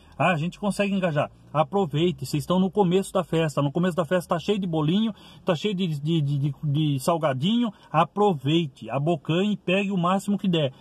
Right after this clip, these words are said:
Porque até isso vai terminar, até isso vai acabar. E a gente não sabe o que, que vai acontecer no próximo trimestre aí da Uber, que ela vai ter que mostrar de novo. Agora, pra motorista, não precisa fazer nada. É sempre assim que a plataforma pensa.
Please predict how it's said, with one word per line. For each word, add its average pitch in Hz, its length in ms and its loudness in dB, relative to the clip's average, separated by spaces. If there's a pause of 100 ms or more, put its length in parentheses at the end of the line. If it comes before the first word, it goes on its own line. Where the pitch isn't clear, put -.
(160)
Porque 156 280 -2 (160)
até 156 380 -2
isso 196 480 -2
vai 165 260 0
terminar, 190 480 -2 (140)
até 131 280 -2
isso 147 320 -2
vai 190 120 2
acabar. 160 320 -4 (300)
E 160 60 0
a 165 40 2
gente 165 260 0
não 180 140 2
sabe 175 260 0
o 170 40 -6
que, 208 120 -6
que 208 100 -6
vai 214 100 2
acontecer 202 360 -2
no 208 120 0
próximo 185 400 2
trimestre 185 440 0
aí 175 60 -4
da 175 120 2
Uber, 175 360 2 (240)
que - 80 -6
ela 139 120 0
vai 135 140 -2
ter 135 160 -4
que 151 80 -6
mostrar 180 340 0
de 208 100 -2
novo. 277 380 0 (340)
Agora, 143 440 0 (560)
pra 254 260 2
motorista, 285 760 2 (480)
não 202 300 2
precisa 220 480 -2
fazer 208 260 2
nada. 151 440 2 (600)
É 185 140 0
sempre 262 300 -4
assim 196 260 -2
que 175 80 -2
a 151 40 -2
plataforma 151 500 0
pensa. 113 400 -10